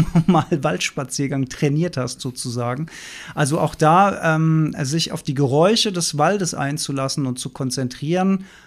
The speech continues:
auf das Rauschen in den Blättern, auf den Vogelgesang, auf die Schritte, die du machst, im Herbst zum Beispiel sehr, sehr schön, äh, im Laub oder im Winter, im Schnee, also all diese Geräusche, das sind natürliche Geräusche,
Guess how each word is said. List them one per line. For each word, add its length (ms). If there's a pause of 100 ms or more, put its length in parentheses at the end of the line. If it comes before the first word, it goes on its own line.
(180)
auf 160
das 300
Rauschen 380
in 80
den 180
Blättern, 420
auf 120
den 140
Vogelgesang, 720
auf 220
die 320
Schritte, 460
die 120
du 100
machst, 340
im 100
Herbst 380
zum 100
Beispiel 400
sehr, 180
sehr 140
schön, 420 (440)
äh, 340
im 140
Laub 520
oder 360
im 200
Winter, 380
im 100
Schnee, 440
also 220
all 200
diese 220
Geräusche, 340
das 160
sind 160
natürliche 600
Geräusche, 680